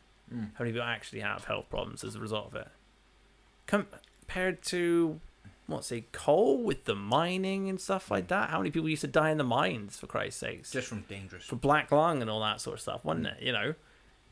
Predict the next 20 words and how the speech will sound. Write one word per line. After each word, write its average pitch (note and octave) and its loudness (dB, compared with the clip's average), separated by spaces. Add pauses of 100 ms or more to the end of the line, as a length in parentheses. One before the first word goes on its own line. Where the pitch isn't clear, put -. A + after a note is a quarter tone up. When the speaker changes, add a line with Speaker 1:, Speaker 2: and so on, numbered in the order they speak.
(760)
Speaker 2:
There's D#3+ 4 (120)
gonna F3+ 2
be D3+ 2
issues D3+ 4
with B2+ -2
every A#2+ 2
form A2 -2
of G#2+ -4
energy G#2+ -6 (180)
production. - -4
Speaker 1:
I E3+ -6
think, F3+ -4
well, B2+ -6
I B2 -6
mean, A#2 -6
really, A2+ -6
if G#2+ -12
it B2+ -12
was G#2 -14
like D#2+ -10